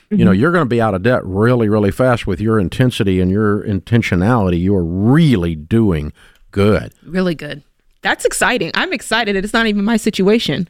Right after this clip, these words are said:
Speaker 1: Yeah.
Speaker 3: She's really taking action. That's what
Speaker 1: And
Speaker 3: I'm
Speaker 1: let me
Speaker 3: talking
Speaker 1: tell you
Speaker 3: about.
Speaker 1: what, when you start saying, "I'll do whatever it takes,"
Speaker 3: Yep.
Speaker 1: and you mean it,
Speaker 3: Yep.
Speaker 1: for, towards any goal, you're gonna get the goal.
Speaker 3: Yeah. Well, she's, you can tell she didn't say what it was, but she's got a reason,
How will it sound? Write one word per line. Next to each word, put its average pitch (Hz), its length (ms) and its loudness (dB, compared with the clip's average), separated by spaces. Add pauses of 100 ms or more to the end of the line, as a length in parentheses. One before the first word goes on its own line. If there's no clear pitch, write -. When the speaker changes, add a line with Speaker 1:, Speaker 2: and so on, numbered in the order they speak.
Speaker 1:
Yeah. 90 220 -2 (240)
Speaker 3:
She's 220 320 0
really 196 320 2
taking 233 360 -4
action. 175 520 -6 (180)
That's - 160 -20
what - 100 -4
Speaker 1:
And - 20 2
Speaker 3:
I'm 120 80 4
Speaker 1:
let 120 80 4
me 127 40 2
Speaker 3:
talking 123 120 0
Speaker 1:
tell 120 40 4
you 117 140 2
Speaker 3:
about. 113 220 0 (100)
Speaker 1:
what, 120 80 -4
when 117 160 2
you 131 240 2
start 151 400 -2
saying, 110 500 -2 (1300)
"I'll 113 200 2
do 120 200 2
whatever 110 340 0
it 90 80 -6
takes," 120 220 0
Speaker 3:
Yep. 180 140 2
Speaker 1:
and 101 100 2
you 95 120 2
mean 113 300 2
it, 127 180 -4 (240)
Speaker 3:
Yep. 185 280 -6 (280)
Speaker 1:
for, - 180 -2
towards - 360 0
any 147 300 2
goal, 73 420 -6 (680)
you're 113 200 2
gonna 117 180 0
get 101 140 -2
the 92 80 -8
goal. 85 260 -6
Speaker 3:
Yeah. - 120 -8 (100)
Well, 185 120 4
she's, 240 320 -2 (300)
you 254 140 2
can 233 220 0
tell 196 360 0
she - 180 -4
didn't 208 200 0
say 196 160 2
what 190 120 2
it - 80 -2
was, 170 220 2
but 156 140 -2
she's 190 220 0
got 180 180 0
a 170 80 -2
reason, 160 580 -2